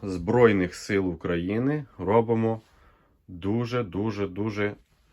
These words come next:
цікаві умови. Ми роб-, працюємо із, е, благодійними організаціями і від себе допомагаємо. І, і, ну, що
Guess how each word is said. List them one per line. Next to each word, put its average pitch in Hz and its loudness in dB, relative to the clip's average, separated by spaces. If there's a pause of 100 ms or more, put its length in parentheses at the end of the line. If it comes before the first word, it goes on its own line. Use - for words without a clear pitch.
(280)
цікаві 95 -2
умови. 123 4
Ми 104 2
роб-, 101 0
працюємо 101 0
із, 92 -2
е, 90 4
благодійними 120 2
організаціями 104 2
і 92 -4
від 92 -8
себе 135 0
допомагаємо. 95 -2
І, 90 -6
і, 92 -10 (400)
ну, 101 -6
що 98 -8